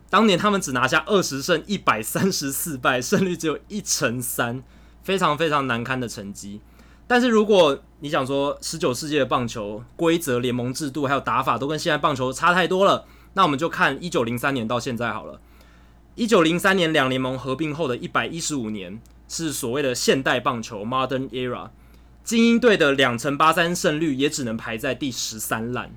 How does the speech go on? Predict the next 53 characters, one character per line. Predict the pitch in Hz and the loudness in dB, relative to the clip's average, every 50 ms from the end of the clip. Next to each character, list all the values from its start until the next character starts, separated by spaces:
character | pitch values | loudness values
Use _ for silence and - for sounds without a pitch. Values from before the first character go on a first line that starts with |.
| - - - _ _ _ _ _ _ - | -20 -20 -20 _ _ _ _ _ _ -4
跟 | - 180 170 175 180 190 185 - - - _ | -2 0 0 0 0 -4 -6 -8 -14 -20 _
现 | - - - 233 190 160 | -10 -2 2 2 2 4
代 | 151 185 165 151 | 4 4 4 4
棒 | 151 170 151 | 4 0 0
球 | 131 135 123 | 0 -2 -2
的 | 123 | -2
最 | 123 - 175 139 | -2 0 -2 -2
差 | 117 113 139 131 127 123 | -2 0 -2 -2 -2 0
队 | 151 135 113 | -2 -4 -4
伍 | 107 98 78 71 | -4 -6 -10 -14
是 | - - 139 127 120 92 - | -12 -10 -10 -8 -10 -10 -10
一 | - 196 214 214 | -6 -4 -4 -2
九 | 180 175 127 120 - | 0 0 0 0 -2
一 | 156 160 170 | -6 -4 0
六 | 185 190 165 | 2 2 2
年 | 135 123 117 113 117 | 2 0 -2 -4 -4
的 | 123 120 110 90 - _ _ _ - - - - - - | -6 -6 -8 -10 -12 _ _ _ -20 -20 -20 -20 -8 -2
单 | - 190 185 196 185 | 0 2 2 2 0
季 | 175 196 175 147 | -2 -4 -6 -6
三 | 135 - - 180 190 185 | -4 0 0 2 2 0
十 | - 156 | 0 -2
六 | 143 170 165 147 | 0 0 0 0
胜 | 120 170 147 143 | 0 -2 -4 -4
一 | - 190 | -4 -2
百 | - 131 123 | -2 0 0
一 | 147 180 185 | 0 -2 -2
十 | - 156 | -2 -4
七 | 135 - - 175 165 | -4 -6 -6 -4 0
败， | 170 170 143 127 | 0 0 0 0
胜 | 120 - 185 165 | 0 -2 0 0
率 | 175 175 | 0 -2
只 | 143 123 151 | 0 0 0
有 | 143 135 | 2 2
两 | 123 123 113 110 | 2 0 -2 -4
成 | 110 - 123 120 | -6 -6 -6 -6
三 | 120 - 143 139 151 | -4 -2 -2 -2 -2
五 | 139 117 | -4 -6
的 | 113 110 | -8 -8
费 | - - 196 156 135 | -4 -2 -2 -2 -2
城 | - 131 120 | -4 -6 -4
运 | 151 165 143 | -4 -4 -4
动 | 139 143 127 123 | -4 -4 -6 -4
家 | 123 127 123 | -2 -2 -2
相 | 123 - 123 120 127 | -2 -2 -4 -6 -6
比， | 120 107 - - | -8 -10 -12 -10
还 | - 127 | -10 -8
是 | 123 - 170 139 | -8 -6 -6 -6
小 | - - 110 110 | -6 -6 -4 -4
巫 | 123 131 | -4 -4
见 | 123 147 120 | -4 -4 -4
大 | 113 120 117 110 104 | -4 -4 -4 -4 -6
巫 | 107 110 | -6 -8
嘛。 | 104 104 85 - | -8 -10 -12 -14